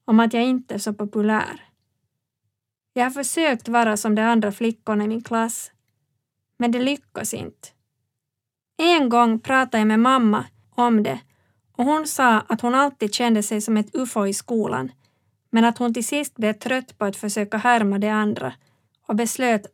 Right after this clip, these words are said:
att bara vara sig själv. "Dessutom är alla andra inte heller likadana", sa hon. "De kanske försöker vara det, men alla är olika på sitt eget sätt.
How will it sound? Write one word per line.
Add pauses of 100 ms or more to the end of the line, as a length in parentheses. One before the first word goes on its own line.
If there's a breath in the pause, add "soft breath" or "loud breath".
att
bara
vara
sig
själv. (1600)
"Dessutom
är
alla
andra (300)
inte
heller
likadana", (180)
sa
hon. (460)
"De
kanske
försöker
vara
det, (540)
men
alla
är
olika
på
sitt
eget
sätt.